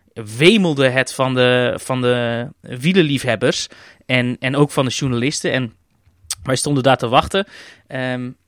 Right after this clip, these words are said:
en, eh, nou ja, ik was toch wat om me heen aan het kijken of ik niet ergens anders nog wat, eh, kon maken.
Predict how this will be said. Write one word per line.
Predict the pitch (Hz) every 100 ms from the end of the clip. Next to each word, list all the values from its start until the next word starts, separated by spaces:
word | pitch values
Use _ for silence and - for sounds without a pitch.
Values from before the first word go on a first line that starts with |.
| _ _ _
en, | 139 127 117
eh, | - 127
nou | 120 113 127 110
ja, | 92
ik | - 131
was | 127 -
toch | - 147
wat | 127 123
om |
me | 123
heen | 117 147
aan | 131
het |
kijken | 120 123 117
of | 127
ik | 123
niet | 131 120
ergens | 120 113
anders | 120 139 160
nog | 156 143
wat, | 147 143 - - _
eh, | - - -
kon | - 160 147 139
maken. | 131 151 151 170